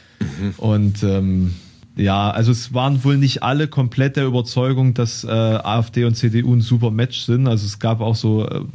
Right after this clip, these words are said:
Speaker 2: Äußerungen von wegen, na ja, es gibt so einige Persönlichkeiten, mit denen könnte man zusammenarbeiten, mit einigen allerdings nicht. Aber der Tenor
Speaker 1: Hm.
Speaker 2: war jetzt nicht die komplette Ablehnung, ne? Also es ist jetzt
Speaker 1: Mhm.
Speaker 2: gemessen an dieser Vorstellung einer Brandmauer,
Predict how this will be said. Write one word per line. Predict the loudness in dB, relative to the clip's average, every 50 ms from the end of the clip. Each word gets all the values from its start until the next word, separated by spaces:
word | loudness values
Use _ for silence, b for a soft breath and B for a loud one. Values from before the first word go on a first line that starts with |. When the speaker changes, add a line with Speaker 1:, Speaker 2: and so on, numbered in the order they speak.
| -12 -6
Speaker 2:
Äußerungen | -4 -2 -2 0 -2 -2 -2 0 0 0 0
von | 0 0 0 2
wegen, | 2 2 2 2
na | 2 2
ja, | 2 2 2 0
es | -2 -4 -6
gibt | -10 -10 -6 -6
so | -6 -4
einige | -2 0 0 2 2 0 0
Persönlichkeiten, | 2 2 0 2 4 2 4 2 2 2 0 -2 0 0 0
mit | -2 0 0
denen | 0 0 0
könnte | -2 -2 -2 0 0 0
man | 0 0 0
zusammenarbeiten, | 0 -2 -4 -2 -2 0 0 0 -2 0 0 0 0 0 0 0 0
mit | -2 -2 -2
einigen | 0 0 2 2 0 0 0
allerdings | 0 0 0 0 0 0 0 2
nicht. | 2 2 2 2 -2 B B B B B B B B B B B B _
Aber | -4 -2 0 0 0 0 0 0 -2 -4 -6 -16 -20 -20 _ _ _ -20 -20 -6 -2
der | -2 -2 0
Tenor | 2 2 2 4 4 4 2
Speaker 1:
Hm. | 2
Speaker 2:
war | 2 0 0
jetzt | 0 -2 -2 0
nicht | 0 0 0 -2 -10 -6 -6
die | -6 -2
komplette | 0 -2 -2 0 -2 -2 0 0
Ablehnung, | -4 -4 -2 -2 0 0 2 0 0 0 2
ne? | 2 2 4 2 2 2 0
Also | 0 0 0
es | 0 0 -2
ist | -4 -2 -2
jetzt | -2 -4 -4 -6 -10 -12 -14 -16 B B B B B B B B B B B
Speaker 1:
Mhm. | -4 -4 -4 -2
Speaker 2:
gemessen | 0 2 2 4 2 2 0 -2 -2
an | 0 2 2 2
dieser | 2 2 0 0 -2
Vorstellung | -2 -2 -2 -2 -2 -2 -4 -2 0 0 2 0 0
einer | 0 0 0 -2
Brandmauer, | -2 -2 -2 0 0 0 0 -2 0 0 0 0 2 0 0 -2